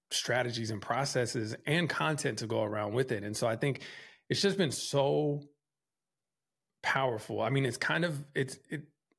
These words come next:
how I'm correlating it is, is kind of like,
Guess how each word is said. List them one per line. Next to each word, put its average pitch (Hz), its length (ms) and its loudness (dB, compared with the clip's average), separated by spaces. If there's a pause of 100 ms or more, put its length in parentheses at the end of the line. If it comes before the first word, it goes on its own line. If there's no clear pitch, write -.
(340)
how 139 240 2
I'm 160 160 2
correlating 139 540 2
it 117 200 -2
is, 127 140 -4
is 127 160 0
kind 156 200 0
of 139 140 -2
like, 117 380 0